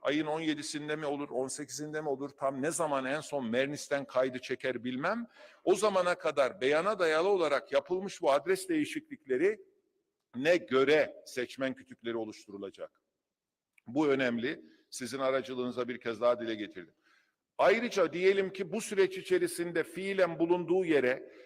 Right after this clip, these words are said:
yani on dört Mayıs'ta neredeyse orada olacak olan yere adresini alamadıysa, bir de askı süresi içerisinde yine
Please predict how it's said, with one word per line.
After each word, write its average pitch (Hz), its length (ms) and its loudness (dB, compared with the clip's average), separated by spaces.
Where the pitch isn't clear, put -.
yani 180 260 6
on 190 220 0
dört 185 220 2
Mayıs'ta 165 560 2
neredeyse 147 720 2
orada 151 680 2
olacak 170 460 2
olan 151 200 4
yere 151 260 2
adresini 156 480 0
alamadıysa, 170 880 0
bir 165 120 0
de 202 80 6
askı 165 340 0
süresi 175 420 -2
içerisinde 160 640 -2
yine 180 560 -2